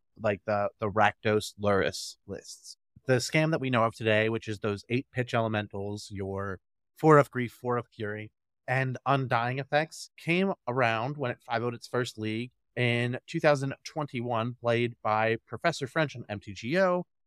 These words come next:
It hit mainstream popularity when the streamer Young Dingo's channel in August of twenty-two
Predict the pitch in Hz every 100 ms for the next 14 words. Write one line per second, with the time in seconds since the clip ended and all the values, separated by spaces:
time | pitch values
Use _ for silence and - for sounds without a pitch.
0 | _ - _ 135 - 117 123 123 - 131
1 | 120 113 98 107 113 233 220 120 139 -
2 | 117 117 113 110 110 - _ 107 - 160
3 | 160 123 117 101 107 131 170 170 127 135
4 | 131 104 92 107 127 - - _ - 143
5 | 120 117 127 - 113 110 113 - 123 123
6 | 123 - _ 117 113 107 - _ - 139
7 | 131 123 - 175 107 101 110